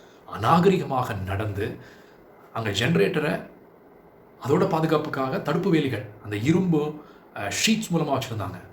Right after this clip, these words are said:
அதுக்குள்ளால இறங்கி, அந்த ஆபத்தை பார்த்து அவர்களே அந்த ஜெனரேட்டரை ஆஃப் பண்ணி கரண்ட் கட் பண்ண வச்சு, ச்சே,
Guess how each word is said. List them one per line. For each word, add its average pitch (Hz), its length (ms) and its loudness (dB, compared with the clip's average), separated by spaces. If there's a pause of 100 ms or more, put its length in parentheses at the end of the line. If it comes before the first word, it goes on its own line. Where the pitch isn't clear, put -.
(100)
அதுக்குள்ளால 165 520 2
இறங்கி, 87 360 -8 (880)
அந்த 247 280 2
ஆபத்தை 208 340 2
பார்த்து 151 380 -2 (320)
அவர்களே 190 460 2
அந்த 208 160 -2
ஜெனரேட்டரை 160 420 -2
ஆஃப் 123 240 -4
பண்ணி 117 200 -6
கரண்ட் 117 280 -2
கட் 135 180 -4
பண்ண 107 160 -4
வச்சு, 90 300 -8 (1500)
ச்சே, - 180 2